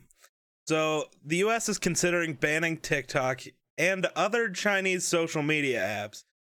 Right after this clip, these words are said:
Secretary of State Mike Pompeo told Fox News, uh, that the White House is looking at the possibility. Um, he said that the U S has already acted to protect its telecoms infrastructure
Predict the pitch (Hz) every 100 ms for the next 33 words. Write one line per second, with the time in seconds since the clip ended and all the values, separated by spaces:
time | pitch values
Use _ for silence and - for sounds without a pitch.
0 | _ _ _ - 156 156 143 156 143 139
1 | - 151 143 117 139 135 - 139 131 127
2 | 143 139 127 120 - 131 123 104 131 113
3 | 110 - 147 180 117 135 - - _ _
4 | _ _ _ - 131 135 135 147 147 143
5 | 131 143 131 175 135 160 220 214 208 175
6 | 165 - 151 151 135 - 117 185 185 123
7 | 92 - _ _ _ _ _ _ _ _
8 | - 127 123 117 127 139 180 151 135 175
9 | 170 165 - 147 160 156 117 147 160 160
10 | 165 147 135 - - 151 156 - - 139
11 | 131 - - 147 156 151 151 143 131 139
12 | 170 180 170 - 165 156 156 147